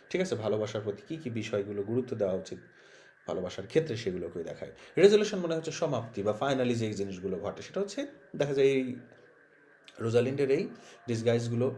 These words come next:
পর, শেষে গিয়ে ডিসগাইজটাকে হচ্ছে অবমুক্ত করে দেওয়া হয়, তার বাস্তব আইডেন্টিটিকে দেখানো হয়। এতেও দেখা যায় নাটকের শেষে আমরা একটা জয়ফুল এন্ডিং পাই, বেশ কিছু বিয়ে দেখানোর মাধ্যমে নাটকটা শেষ হয় এবং শেষে আমরা কনক্লুশনে গিয়ে লিখব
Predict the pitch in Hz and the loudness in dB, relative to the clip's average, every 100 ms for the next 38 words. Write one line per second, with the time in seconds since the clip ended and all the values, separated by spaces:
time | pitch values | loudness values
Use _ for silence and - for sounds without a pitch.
0 | - - - 151 131 - 185 - 147 107 | -8 -6 2 4 2 -2 2 4 4 0
1 | 107 107 104 101 - 98 104 113 - 269 | -2 -2 0 0 0 -4 -6 -8 -10 -12
2 | 277 - _ _ 101 104 123 - 135 131 | -14 -18 _ _ -2 0 0 -4 -2 0
3 | 127 123 127 147 - 95 87 101 110 117 | 2 0 0 -4 -4 -6 -6 -4 -2 -2
4 | - 127 117 113 117 117 110 104 120 127 | -2 -2 -2 -4 -6 -6 -6 -6 -8 -8
5 | 175 - - - - 151 165 185 156 151 | -10 -12 -20 -20 -4 2 6 8 6 4
6 | 143 131 113 117 117 - 113 127 117 117 | 2 2 0 -2 -4 -6 -4 -4 -4 -4
7 | 131 113 110 110 101 90 90 101 123 156 | -2 2 2 0 -4 -6 -8 -6 -2 -2
8 | - - - - 117 120 - 101 110 139 | -2 -14 -10 -2 -2 -2 -8 -6 0 2
9 | 110 98 - 95 92 90 101 92 87 - | 4 2 -2 -6 -6 -6 -6 -6 -8 -8
10 | 107 135 - 143 131 127 107 110 104 104 | -8 -6 -4 -4 -4 -8 -8 -6 -6 -6
11 | 92 95 120 - 160 143 123 104 95 107 | -6 -6 -6 -6 -6 0 0 0 -4 -2
12 | 202 | -2